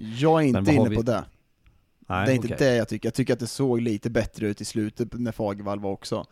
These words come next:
Speaker 1: Men det är fortfarande anmärkningsvärt att jag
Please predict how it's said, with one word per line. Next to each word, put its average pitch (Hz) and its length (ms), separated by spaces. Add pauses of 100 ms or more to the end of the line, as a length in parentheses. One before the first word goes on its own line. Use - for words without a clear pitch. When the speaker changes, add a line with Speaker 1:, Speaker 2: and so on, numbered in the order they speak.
(1000)
Speaker 1:
Men 117 400
det 123 80
är 120 60
fortfarande 123 720
anmärkningsvärt 117 760
att 104 100
jag 110 100